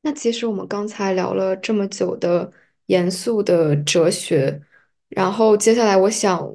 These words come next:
问一问你，有没有在现实中的一些影视作品也好、文学作品也好、音乐作品也好，看到一些包括存在主义元素的这些作品，有没有什么想分享一下的？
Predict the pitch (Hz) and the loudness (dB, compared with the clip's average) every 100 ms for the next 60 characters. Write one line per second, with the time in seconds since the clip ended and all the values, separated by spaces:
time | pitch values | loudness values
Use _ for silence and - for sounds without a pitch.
0 | - - 208 185 190 185 175 175 - 175 | -12 -2 -2 0 -2 -2 -4 -4 -4 -2
1 | 180 180 196 180 180 185 - 262 208 220 | -4 -2 0 2 0 -2 -4 -2 -2 -4
2 | 180 180 - 180 185 - _ _ _ - | -6 -8 -4 -4 -4 -10 _ _ _ 2
3 | 185 180 180 185 180 175 - 143 - 226 | 4 4 2 4 4 4 0 -2 -2 0
4 | 214 202 202 175 175 185 175 170 175 180 | 0 -2 -2 -2 -2 0 0 2 0 2
5 | 208 196 190 196 170 170 180 180 175 - | 0 0 -4 -2 -2 -4 -4 -4 -2 -4
6 | - 196 214 196 190 180 175 165 190 170 | -2 2 4 6 2 2 -4 -2 -4 -4
7 | 156 147 - - _ _ - 202 180 175 | -4 -6 -20 -20 _ _ -2 0 2 4
8 | 170 180 175 170 170 165 147 - 185 208 | 2 2 2 2 2 -2 -6 0 2 2
9 | - - - 196 170 185 - _ _ _ | -4 -10 0 2 2 -2 -10 _ _ _
10 | _ - - 175 214 202 - 90 - 160 | _ -10 -6 -2 0 0 -2 -8 -6 -4
11 | 143 - - - 226 202 180 113 95 - | -2 0 -2 -4 -2 0 2 2 0 -4
12 | 185 175 175 - 226 - - 147 143 - | -2 0 0 2 2 2 -4 -8 -6 -2
13 | 170 165 - 170 170 - 165 147 196 196 | 0 -2 -2 -2 -2 0 -2 0 0 0
14 | - - - - - - | 0 -2 -4 -10 -10 -10